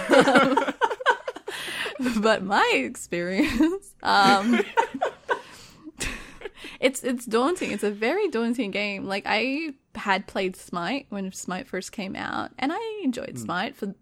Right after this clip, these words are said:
Speaker 1: what it was, and I thought, like, "Okay, should, I should be able to get League of Legends. It's relatively the same." She was wrong. Um, it was, <laughs> there's a lot more complexity to it, and there's a,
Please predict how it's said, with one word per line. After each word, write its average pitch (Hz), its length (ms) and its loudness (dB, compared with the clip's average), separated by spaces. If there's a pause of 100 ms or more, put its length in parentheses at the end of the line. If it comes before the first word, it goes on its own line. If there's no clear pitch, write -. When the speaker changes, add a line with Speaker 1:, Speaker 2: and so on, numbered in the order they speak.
(140)
Speaker 1:
what 277 180 -4
it - 60 -6
was, 160 420 -6 (920)
and 185 160 -4
I 208 60 0
thought, 202 280 0
like, 302 180 -6 (100)
"Okay, 190 220 -4
should, 269 320 -10
I 262 80 -6
should 233 160 -10
be 170 120 -8
able 165 140 -10
to 165 60 -10
get - 240 -8 (280)
League 175 220 -8
of 170 80 -6
Legends. 277 440 -6
It's - 260 -14
relatively 170 500 -6
the - 100 -8
same." 202 360 -4 (480)
She - 260 -8
was 208 220 -4
wrong. - 420 -6 (240)
Um, 175 680 2 (100)
it - 200 -2
was, - 300 -6 (260)
<laughs> - 260 -20
there's 220 240 0
a 196 80 0
lot 226 420 -2
more 254 180 2
complexity 196 640 -4
to 226 200 -4
it, 220 100 -4
and 208 120 -6
there's 190 140 -8
a, 202 120 -6